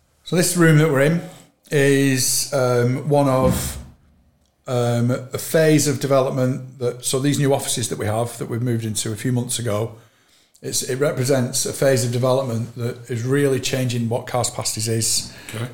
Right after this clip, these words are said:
Speaker 1: um, and how quickly it can move. Um, a good business, in order to be, to be productive, needs clear vision. It needs a really good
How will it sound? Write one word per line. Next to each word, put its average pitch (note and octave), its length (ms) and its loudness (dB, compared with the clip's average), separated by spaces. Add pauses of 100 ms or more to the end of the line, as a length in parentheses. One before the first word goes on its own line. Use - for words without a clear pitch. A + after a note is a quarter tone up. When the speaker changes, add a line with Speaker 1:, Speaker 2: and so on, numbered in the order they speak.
Speaker 1:
um, A2 640 2
and A2+ 140 0
how A#2+ 180 2
quickly - 440 -2
it A2+ 120 -6
can A2+ 140 -2
move. A2+ 420 -2 (680)
Um, B2 520 2 (360)
a D3 60 -2
good G#3 180 4
business, B2+ 400 2
in C#3+ 80 2
order C#3+ 180 4
to - 60 -4
be, C3+ 80 -4
to - 360 -6
be B2+ 100 2
productive, B2 680 -4 (460)
needs A#2+ 300 -2
clear D3 240 4
vision. B2+ 420 0 (680)
It C#3 200 -6
needs A#2+ 600 2
a D3 60 2
really C3 560 4 (420)
good B2+ 260 4